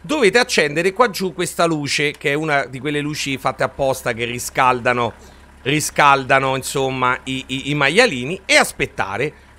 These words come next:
Dovete aspettare qualche giorno di gioco e poi i maialini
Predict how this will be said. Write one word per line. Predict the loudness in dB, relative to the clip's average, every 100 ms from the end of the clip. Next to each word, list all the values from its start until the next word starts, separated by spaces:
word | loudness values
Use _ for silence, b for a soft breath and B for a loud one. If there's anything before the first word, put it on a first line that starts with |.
| -4
Dovete | -2 -2
aspettare | -4 -6 0 0 0
qualche | 2 2 2 -4
giorno | -2 0 0
di | -4 -4
gioco | -4 -4 -4 -4
e | -4 -4
poi | -4 -4 -4
i | -4
maialini | -2 0 -2 -4 -6 -10